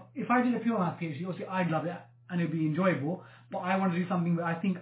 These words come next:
I can impact people as an educator and as a teacher. It made sense to do something within maths education. And I know that when you mention maths to people, if I meet people after school on a Friday and, you know,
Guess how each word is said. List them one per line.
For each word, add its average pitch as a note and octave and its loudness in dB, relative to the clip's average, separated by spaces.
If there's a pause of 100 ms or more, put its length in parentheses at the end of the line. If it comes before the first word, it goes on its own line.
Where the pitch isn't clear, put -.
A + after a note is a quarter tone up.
I F3 -2
can F3 0
impact E3+ -2
people E3 -2
as C#3+ -4
an D#3+ -4
educator D3+ -4
and E3 -4
as E3 -6
a E3+ -6
teacher. A#3+ 2 (480)
It F3+ -2
made F3+ 2
sense E3+ -2
to E3 -6
do D#3+ -8
something D#3+ -2
within D#3 0
maths E3 -2
education. C#3 -4 (500)
And F3 2
I G3 2
know A#3 4
that F#3 2
when F#3 2
you F#3+ 4
mention G3 2
maths F3 -4
to B2+ -14
people, B2+ -12 (720)
if F#3 -10
I E3+ 0
meet F3+ -2
people D3 -8
after D3 -8
school D3+ -4
on C3+ -4
a B2 -8
Friday C#3 -4
and, C#3 -6
you D3 -6
know, B2+ -4